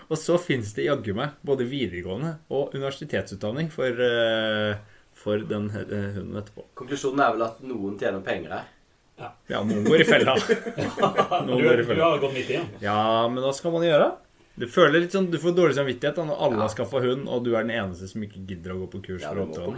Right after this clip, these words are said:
Speaker 2: kurs.
Speaker 1: Du må det.
Speaker 2: Sosiale presset er stort, ja.
Speaker 1: Ja.
Speaker 2: Mm.
Speaker 3: Apropos gå i fella. Vi har hatt barnebursdag hjemme for første gang siden, eh, covid, og vi har invitert masse folk,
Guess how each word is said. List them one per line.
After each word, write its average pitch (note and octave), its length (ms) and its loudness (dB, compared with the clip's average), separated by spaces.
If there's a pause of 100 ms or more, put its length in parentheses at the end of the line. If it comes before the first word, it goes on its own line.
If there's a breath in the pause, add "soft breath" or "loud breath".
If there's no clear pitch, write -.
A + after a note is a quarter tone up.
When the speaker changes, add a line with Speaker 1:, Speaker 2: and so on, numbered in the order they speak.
Speaker 2:
kurs. - 140 -14 (120)
Speaker 1:
Du A#2+ 80 -6
må C3 180 -2
det. G3 120 0
Speaker 2:
Sosiale F2 400 -8
presset F2+ 340 -8
er F2 80 -8
stort, E2+ 240 -14
ja. G2+ 80 -18
Speaker 1:
Ja. D3 120 -6 (140)
Speaker 2:
Mm. - 160 -10
Speaker 3:
Apropos E3+ 320 -4
gå C3+ 80 2
i A#2 40 -2
fella. E3 240 -2 (840)
Vi D#3 100 -4
har C3+ 140 -2
hatt A2 100 -6
barnebursdag A#2+ 480 -6
hjemme F#2+ 200 -16 (200)
for A2 80 -16
første G#2+ 240 -8
gang G#2+ 240 -6
siden, G2+ 380 -10
eh, G2 220 -12
covid, G#2+ 420 -4 (180)
og A2+ 80 -16
vi G#2+ 80 -12
har G#2+ 80 -10
invitert G#2+ 340 -10
masse A2+ 200 -10
folk, E3+ 240 -4